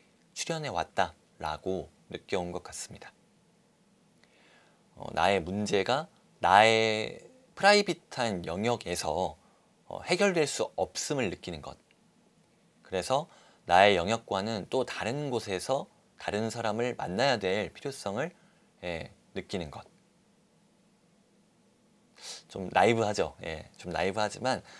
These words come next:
제가 공공성이라는 말을 이해하는 어떤 출발점은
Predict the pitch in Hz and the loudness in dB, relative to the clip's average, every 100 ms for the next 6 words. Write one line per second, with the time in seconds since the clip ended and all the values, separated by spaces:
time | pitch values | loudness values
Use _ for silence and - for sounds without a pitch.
0 | - - - 101 101 101 104 147 156 143 | -20 -16 -4 -2 -2 -4 0 0 0 -2
1 | 131 123 113 110 92 87 95 90 85 123 | -2 0 -2 0 0 2 2 0 2 4
2 | 131 107 110 92 - 87 - 180 185 160 | 4 2 -2 -6 -8 -8 -4 0 0 0
3 | 98 127 101 | -4 -2 -6